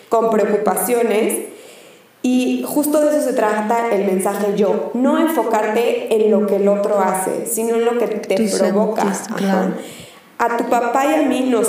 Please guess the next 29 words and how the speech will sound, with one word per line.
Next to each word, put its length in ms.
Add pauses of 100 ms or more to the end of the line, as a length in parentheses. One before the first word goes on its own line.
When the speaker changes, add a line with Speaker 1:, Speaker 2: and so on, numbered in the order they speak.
Speaker 1:
preocupa 960 (680)
que 140
llegues 320
de 80
la 80
escuela 500
y 60
que 140
no 120
nos 160
puedas 420 (720)
decir 420
ni 100
poquito 520
cómo 260
te 80
fue. 220 (400)
Speaker 2:
Ajá, 380
o 60
nos 260
hizo 240
sentir 600
de 120
esta 220
manera 680
Speaker 1:
Exacto. 600
Speaker 2:
este 280
acto. 440 (120)
Speaker 1:
Exacto. 520